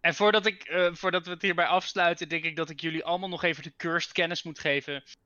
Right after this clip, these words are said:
Dit is een animatiefilm van Illumination voor kinderen.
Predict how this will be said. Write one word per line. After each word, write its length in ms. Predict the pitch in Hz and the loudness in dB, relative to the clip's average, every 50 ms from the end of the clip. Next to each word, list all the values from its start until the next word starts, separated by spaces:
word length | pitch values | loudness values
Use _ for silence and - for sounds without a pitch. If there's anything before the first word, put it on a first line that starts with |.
| _ _ _ | _ _ _
Dit 140 | - 135 143 | -2 0 0
is 100 | 156 139 | 0 0
een 100 | 165 165 | 0 2
animatiefilm 880 | 151 160 175 180 180 180 180 175 - - 143 - - 151 143 135 139 143 - _ _ _ _ _ _ _ | 2 4 4 4 4 4 2 2 0 -6 -8 -6 -4 -4 -4 -4 -6 -10 -16 _ _ _ _ _ _ _
van 320 | - 139 143 143 147 147 | -4 -2 0 0 -2 -2
Illumination 920 | - 180 165 160 165 170 180 175 175 170 156 - - - 139 131 131 135 135 _ _ _ _ _ _ | -4 -2 -2 0 0 0 2 2 2 2 2 2 0 -2 -2 -4 -6 -10 -16 _ _ _ _ _ _
voor 220 | - 151 156 165 - | 0 2 2 2 4
kinderen. 640 | - 208 208 208 202 180 165 147 143 139 139 135 | 4 4 4 4 4 2 4 4 4 4 2 0